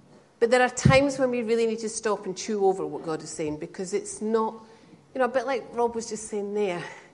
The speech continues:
God sees it all before. And he doesn't bring these words to people to share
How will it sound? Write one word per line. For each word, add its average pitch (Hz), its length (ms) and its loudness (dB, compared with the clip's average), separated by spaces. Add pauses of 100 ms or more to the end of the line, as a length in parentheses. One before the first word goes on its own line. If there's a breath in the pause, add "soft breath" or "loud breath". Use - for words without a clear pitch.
(520 loud breath)
God 247 220 -6
sees 269 400 -6
it - 80 -4
all 233 140 -2
before. 202 500 -4 (1000 soft breath)
And 220 120 -4
he 262 140 -2
doesn't 277 400 -4
bring 285 400 4
these 247 220 0
words 208 280 -2
to 214 80 -10
people 180 320 -8
to 185 120 -8
share 151 540 -2